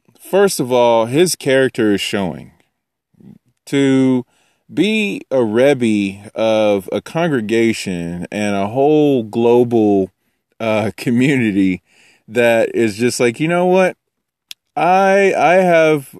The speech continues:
abled men of Torah around me that I can share the platform with, and by all means, please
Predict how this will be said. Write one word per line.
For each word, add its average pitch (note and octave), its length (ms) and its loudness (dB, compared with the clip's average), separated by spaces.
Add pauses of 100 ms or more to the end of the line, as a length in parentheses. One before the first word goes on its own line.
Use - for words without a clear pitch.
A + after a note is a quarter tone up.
abled C#3+ 640 0 (320)
men C3 720 -2
of A#2 200 -2
Torah B2+ 480 2
around A#2+ 440 0
me B2 300 -2
that A2 200 0
I A#2 200 4
can G#2+ 180 -8
share A#2+ 520 -2 (500)
the G#2+ 100 -6
platform C3 600 -2
with, C3 380 0
and A2 420 -2
by B2 220 2
all C3 340 2
means, A2+ 520 -2
please G2+ 720 -4